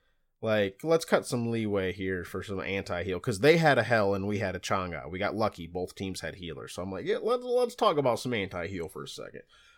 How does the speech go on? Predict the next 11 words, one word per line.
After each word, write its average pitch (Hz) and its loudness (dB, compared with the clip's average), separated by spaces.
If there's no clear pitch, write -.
I 110 2
look 123 4
at 120 0
the 107 2
upgrade. 101 0
It's 110 -2
got, 127 4
like, 95 -2
eighty 98 0
magical 92 -2
protections 117 -4